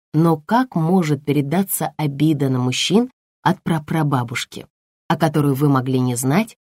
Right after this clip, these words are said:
и никогда не слышать? Интересно, что подобные явления распространяются не только на отдельных людей, но и на нации в целом. Так называемая память поколений сюда полностью подходит. Учёные пришли к выводу,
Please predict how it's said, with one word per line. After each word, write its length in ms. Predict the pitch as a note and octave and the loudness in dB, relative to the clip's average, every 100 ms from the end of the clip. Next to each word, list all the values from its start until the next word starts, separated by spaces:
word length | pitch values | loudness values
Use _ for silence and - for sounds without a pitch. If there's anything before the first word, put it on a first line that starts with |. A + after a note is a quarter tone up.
| _ - | _ 4
и 100 | F#3+ | 6
никогда 440 | D#3+ D3 C3+ D#3 | 6 2 0 0
не 140 | D#3 | 0
слышать? 560 | D3+ - B2 - - - _ _ _ _ - | -2 -2 -2 -4 -10 -16 _ _ _ _ 2
Интересно, 560 | G3+ B3 D4 E4 - | 4 6 4 4 0
что 180 | G#3+ - | -2 0
подобные 480 | F#3+ F#3+ A3 G3 F3 | 2 4 4 4 4
явления 680 | C#3 D3 D3+ A3+ A#3 C#3+ - _ _ | 2 0 4 4 4 2 -2 _ _
распространяются 1080 | D#3+ F3 F3+ D#3 D3+ D#3 D3 D3 G#3 G3+ - | 0 2 2 -2 -2 0 2 4 2 2 2
не 140 | D3 C#3 | 0 2
только 360 | E3+ G3+ F3+ | 0 0 0
на 140 | D3+ C#3 | 0 0
отдельных 480 | C3 C#3 B2+ B2 | 0 0 2 0
людей, 420 | B2+ B2+ C#3 A3 A3+ _ _ | -2 0 2 0 -2 _ _
но 140 | E3 A#3 | 6 8
и 120 | C#4+ | 8
на 140 | C4+ | 6
нации 440 | G#3 G3 G3 - G3 | 4 2 0 -2 -2
в 100 | - | -2
целом. 480 | - B2+ A#2+ - _ _ _ | -2 -2 -2 -8 _ _ _
Так 220 | D#3 D3+ | 0 2
называемая 720 | C#3+ C#3 C#3+ C#3 C3+ B2+ B2 - | 2 2 2 2 2 2 0 0
память 440 | C3+ C3+ B2 - | 0 2 0 -4
поколений 640 | B2+ B2+ B2 C3+ B3+ C4 B3+ | -8 -2 0 2 4 4 2
сюда 260 | E3 C3+ | -2 -2
полностью 640 | B2+ - D#3 F3 D#3 - C#3+ | -2 0 0 0 -2 -6 -6
подходит. 600 | B2+ - B2+ A#2 F#2+ _ _ _ _ _ | -6 -6 -6 -6 -10 _ _ _ _ _
Учёные 420 | F#3+ C#4+ D#4 C#4+ | 0 2 4 2
пришли 380 | C4 A3+ - G#3+ | 2 -2 -2 -4
к 100 | - | -2
выводу, 460 | E3 C3+ B2+ C#3+ | -2 -2 -2 -12